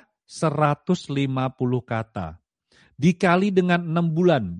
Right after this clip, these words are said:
Udah berapa ribu tuh, guys? Eh, enggak ya, enggak sampai ya. Alah, berapa tuh? <clears throat> Hitung sendiri lah ya. <laughs> Hitung sendiri. Satu hari lima kosakata baru kalian belajar.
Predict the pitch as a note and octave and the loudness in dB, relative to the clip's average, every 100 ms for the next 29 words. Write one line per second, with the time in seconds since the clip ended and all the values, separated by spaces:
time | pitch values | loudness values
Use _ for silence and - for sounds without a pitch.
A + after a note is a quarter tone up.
0 | - _ C#3 C#3+ A#2+ C3 C3 D3 D3 F#3+ | -14 _ 0 0 2 0 2 2 4 4
1 | E3+ E3 C3 G#2 F2+ - - D3+ E3 A#2 | 4 4 2 -2 -6 -10 -2 0 0 -2
2 | A2 G#2 G#2 A2+ A2 F#2+ F2 - _ _ | -4 -4 -6 -6 -6 -8 -10 -16 _ _
3 | _ _ _ _ G#2 A2 A2 G#2+ G#2 G#2 | _ _ _ _ -10 -6 -6 -8 -10 -12
4 | A2 A2 G#2 F2 - _ _ - - C#3+ | -8 -8 -8 -12 -18 _ _ -10 -6 -6
5 | A2 A#2+ C3+ D#3 D3 E3 A#2 A#2+ - _ | -6 -4 -2 2 2 4 2 0 -4 _
6 | - - A3 A3+ - G#3+ G#3 - G#3+ - | -16 0 2 4 4 2 0 0 -2 -4
7 | _ _ _ _ _ _ _ D#3+ F#3+ F3+ | _ _ _ _ _ _ _ 0 0 4
8 | F3+ E3+ A2 _ _ _ _ _ - E3+ | 4 4 2 _ _ _ _ _ 0 2
9 | F3+ G#3+ G3 G3+ A#3 F3 D#3 F3 F#3+ F#3+ | 4 2 4 2 0 -4 0 2 4 4
10 | F#3+ F3+ F#3 F#3 F3+ F3 F3 E3 D3 D3+ | 2 2 2 2 2 2 2 6 6 6
11 | C#3 B2+ B2 B2 G#2+ G#2 G2 E2+ | 4 2 0 0 -2 -2 -4 -8